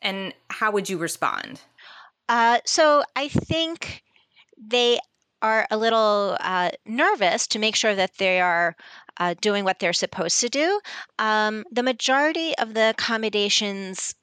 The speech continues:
Speaker 2: may not be related to the instructor. Um, that could include note-taking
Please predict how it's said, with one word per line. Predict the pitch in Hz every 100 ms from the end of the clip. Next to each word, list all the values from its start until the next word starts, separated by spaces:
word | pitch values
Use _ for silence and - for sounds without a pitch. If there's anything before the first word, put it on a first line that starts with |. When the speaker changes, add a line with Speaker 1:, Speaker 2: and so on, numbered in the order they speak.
| -
Speaker 2:
may | 202 202 208
not | 208 190 190 180 - 185
be | 202
related | 185 185 185 180
to | -
the | -
instructor. | 175 - - - - - - - - -
Um, | 196 190 185 180
that | 208 214
could | 240
include | 214 202 - 196
note-taking | 180 180 - 254 262 269 285 320